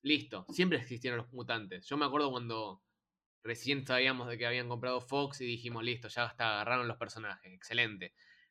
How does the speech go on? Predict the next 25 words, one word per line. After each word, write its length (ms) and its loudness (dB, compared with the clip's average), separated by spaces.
Yo 140 2
decía, 340 6
bueno, 320 6
qué 120 6
sé 120 0
yo, 340 -2
capaz 300 4
de 100 6
que 120 4
hacen 240 0
que 100 0
Thanos, 640 4
al 220 0
volver 380 2
todos, 760 2
eh, 720 -6
los 240 0
mutantes 760 4
y 100 -2
volviendo 360 0
los 140 -2
celestiales 920 2
en 640 -8
la 100 -2
historia, 580 4